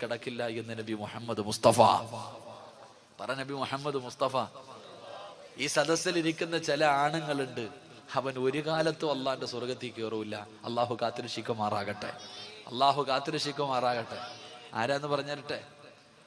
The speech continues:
ഒരു കാലത്തും സ്വർഗത്തിൽ പോകാത്ത ഒരു ഭർത്താവിനെ ഞാൻ പറഞ്ഞിരട്ടെ. വേണോ വേണ്ടേ? വേണോ വേണ്ടേ? നീ പെണ്ണ് കെട്ടിയിട്ടില്ലല്ലോടാ.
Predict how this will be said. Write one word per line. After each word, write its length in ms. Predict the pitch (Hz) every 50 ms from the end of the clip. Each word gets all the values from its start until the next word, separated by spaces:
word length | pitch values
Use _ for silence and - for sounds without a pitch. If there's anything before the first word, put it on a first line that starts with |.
| - - - - -
ഒരു 220 | 107 131 156 160 160
കാലത്തും 520 | 170 175 185 190 190 190 - - 202 190
സ്വർഗത്തിൽ 480 | - 175 170 170 175 180 180 156 190 185
പോകാത്ത 480 | 170 175 180 180 180 180 185 180 185
ഒരു 200 | 185 175 175 180
ഭർത്താവിനെ 540 | 170 170 165 160 - 190 185 180 185 185 190
ഞാൻ 180 | 185 180 175 175
പറഞ്ഞിരട്ടെ. 580 | 175 175 175 185 185 180 170 151 175 156 127 - - - - - - - - - - - - - - - - - - -
വേണോ 380 | 123 120 120 123 131 143 147 156
വേണ്ടേ? 420 | 156 147 143 139 143 147 127 104 - - - - - - - - - - - - - - - - - - - -
വേണോ 340 | 120 135 147 151 160 170 175
വേണ്ടേ? 460 | 170 170 175 175 170 170 160 139 113 - - - - - - - - - - - - - - _ - - - _ _ _ -
നീ 60 | 117 131
പെണ്ണ് 220 | 135 135 135 147
കെട്ടിയിട്ടില്ലല്ലോടാ. 800 | 156 147 156 160 151 160 151 147 147 151 151 143 139 123 120